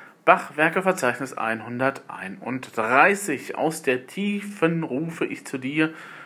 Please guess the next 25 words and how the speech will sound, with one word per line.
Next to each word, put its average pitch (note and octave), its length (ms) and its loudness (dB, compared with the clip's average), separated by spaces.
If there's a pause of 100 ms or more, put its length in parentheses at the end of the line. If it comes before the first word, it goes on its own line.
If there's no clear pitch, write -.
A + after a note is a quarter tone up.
(180)
Und C#3+ 400 -2
als C#3+ 340 2
ich D3 140 -8
mir D#3 120 0
den D3+ 160 0
Notentext E3 720 -2
von D#3+ 140 -4
Herrn D3 240 -2
Bach - 220 0
angeschaut C3+ 600 0
habe B2+ 320 2
und - 200 -8
dann D3+ 80 -4
in D#3 100 -2
den E3+ 160 0
Bass - 280 -2
geguckt C3+ 480 -4
habe, B2 400 4 (440)
habe B2+ 200 4
ich C#3 120 -6
mich C3 120 -8
dann - 180 -6
auch - 200 -6
gefragt, - 540 0
wie C3+ 220 -4